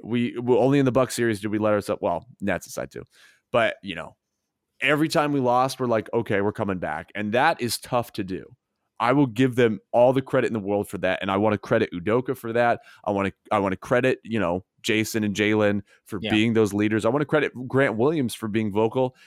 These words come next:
Speaker 1: And I wanna credit everybody in the team for buying into that, because it's not, it's not easy to do.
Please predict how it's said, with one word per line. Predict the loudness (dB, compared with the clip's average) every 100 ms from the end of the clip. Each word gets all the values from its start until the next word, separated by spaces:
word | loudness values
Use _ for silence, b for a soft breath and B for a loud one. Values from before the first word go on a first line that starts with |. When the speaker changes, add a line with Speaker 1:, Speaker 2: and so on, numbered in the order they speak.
| b
Speaker 1:
And | -2
I |
wanna | 0 0 -2
credit | -2 -2 0
everybody | 0 0 0 2 2
in | 2
the |
team | -2 -4 -4
for | -4
buying | -2 0 0 -2
into | -4 -4
that, | -6 -8
because | -10 -10
it's | -4 -2
not, | -2 -2
it's | -6 -2
not | 0
easy | 0 -2 -6
to | -2
do. | -2 -2